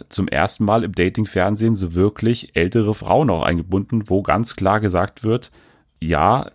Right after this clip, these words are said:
jüngere Männer oder Männer aller Altersgruppen können sich auch für die interessieren. Also können sich ja auch dafür interessieren, wenn Frauen eben Falten haben oder, ja, nicht so die perfekten Proportionen haben.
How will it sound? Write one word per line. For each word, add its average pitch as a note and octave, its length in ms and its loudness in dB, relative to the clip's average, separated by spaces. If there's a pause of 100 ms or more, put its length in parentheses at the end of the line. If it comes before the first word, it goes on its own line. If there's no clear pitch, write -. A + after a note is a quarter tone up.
jüngere A#2 500 4
Männer F#2+ 440 0
oder F#2 340 0 (200)
Männer F#2 340 0
aller B2 280 2
Altersgruppen F#2 880 -2
können G2 240 0
sich A#2 240 -2
auch F2 140 0
für A2+ 140 0
die B2 180 0
interessieren. G2 600 2
Also F2 200 0
können G2+ 180 0
sich A2 140 -6
ja G2+ 100 2
auch G2 100 2
dafür F#2+ 240 -2
interessieren, G2 460 -2
wenn F2 100 0
Frauen F#2+ 320 2
eben F2 320 -2 (640)
Falten G#2 520 2
haben F#2+ 360 2
oder, E2+ 400 0 (340)
ja, C#2 180 -4
nicht F#2+ 200 0
so A#2+ 100 0
die G2+ 140 -4
perfekten G2 460 -2
Proportionen G2 600 0
haben. F#2 240 0